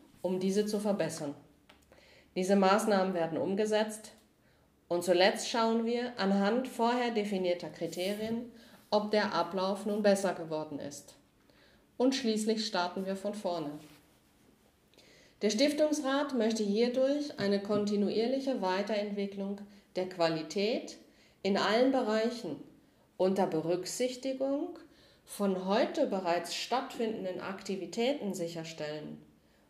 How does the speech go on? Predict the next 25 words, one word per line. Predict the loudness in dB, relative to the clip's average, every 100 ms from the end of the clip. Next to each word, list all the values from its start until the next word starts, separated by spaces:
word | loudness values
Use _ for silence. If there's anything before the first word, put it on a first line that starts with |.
| _
Und | -2 2
wir | 4
werden | 4 2 2 -2
gemeinsam | 0 2 2 2 2 0 0
mit | -2 -2
allen | 0 0 0
Bereichs- | 0 0 0 -2 -4 -10
und | -6 -4
Abteilungsleitungen | -6 -4 -2 -2 -2 -4 -4 -4 -4 -4 -6 -6 -8
an | -6
der | -4 -2
Umsetzung | -2 -2 -2 -4 -6 -8
arbeiten. | -8 -10 -12 -16 -20 -20 _ _ _ _ _ _ -20 -20 -20 -20 _ _
In | 0
den | 4 4
nächsten | 4 2 0 -2
Wochen | 2 0 0 -2 -2 -4 -16 -20 _
wird | 0 2
auf | 2 0
den | 0
verschiedenen | 2 0 0 0 0
Abteilungen | -2 -4 -2 0 0 0 0 -2
ein | -2
Informationsplakat | 0 -2 0 0 0 0 2 0 -2 -6 -6 -6 -8 -4
aufgehängt | -4 -4 -6 -6 -4 -6 -8